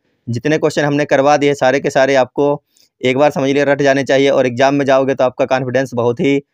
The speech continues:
ऊपर होगा और आपको, आप समझ लिए क्वेश्चन देखते ही उसको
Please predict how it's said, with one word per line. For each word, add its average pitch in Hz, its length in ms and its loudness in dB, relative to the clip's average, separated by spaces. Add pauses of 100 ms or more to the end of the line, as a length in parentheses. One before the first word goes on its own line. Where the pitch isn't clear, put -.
(200)
ऊपर 143 260 0
होगा 139 200 2
और 139 120 2
आपको, 139 400 -2 (340)
आप 131 160 0
समझ 143 180 0
लिए 143 140 0
क्वेश्चन 139 360 -2
देखते 135 260 -2
ही 139 60 2
उसको 147 280 0